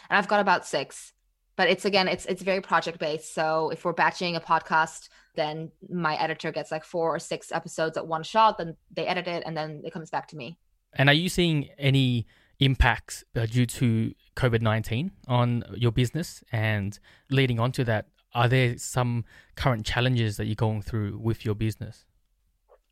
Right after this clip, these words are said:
Speaker 1: Definitely. So, <laughs> I mean, the week that covid nineteen broke out in Europe,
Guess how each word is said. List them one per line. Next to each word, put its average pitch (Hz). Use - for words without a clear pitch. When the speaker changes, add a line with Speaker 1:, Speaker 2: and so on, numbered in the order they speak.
Speaker 1:
Definitely. 190
So, 202
<laughs> 262
I 214
mean, 196
the 196
week 196
that 175
covid 190
nineteen 180
broke 170
out 165
in 170
Europe, 170